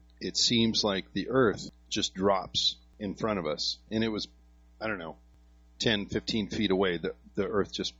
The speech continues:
boom, it just drops. And there's this huge cloud of dust, and it just created this massive, you know, like when you see the pictures of an earthquake fault, but this was magnified by a thousand. This just huge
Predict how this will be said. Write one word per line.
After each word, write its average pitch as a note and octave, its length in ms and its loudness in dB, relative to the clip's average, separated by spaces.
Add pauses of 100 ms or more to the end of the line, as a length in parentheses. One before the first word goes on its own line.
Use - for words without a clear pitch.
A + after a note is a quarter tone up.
(220)
boom, C3+ 340 2
it F2+ 100 -8
just - 200 -4
drops. E2 500 -4 (520)
And G2 100 -6
there's F2+ 160 -4
this F#2 140 -2
huge A#2+ 400 6
cloud G2 280 -4
of F2 80 -8
dust, F#2 360 -2
and F#2 100 -4
it F2+ 80 -6
just F#2+ 180 -2
created G2+ 460 0
this - 200 -8
massive, G2 720 -2 (500)
you D3+ 120 2
know, G2+ 100 2
like G2 260 -8 (380)
when E3+ 240 8
you C3+ 80 8
see C3 300 8
the A2+ 100 2
pictures A#2+ 420 0
of A2 120 0
an G2 80 -4
earthquake B2 480 0
fault, C3 360 2
but - 160 -4
this C3 180 2
was G#2 200 -4
magnified G#2+ 720 -6
by F2+ 240 -6 (600)
a A#2+ 80 -4
thousand. G2+ 540 0 (120)
This A2+ 320 -2
just - 180 2
huge C#3 680 2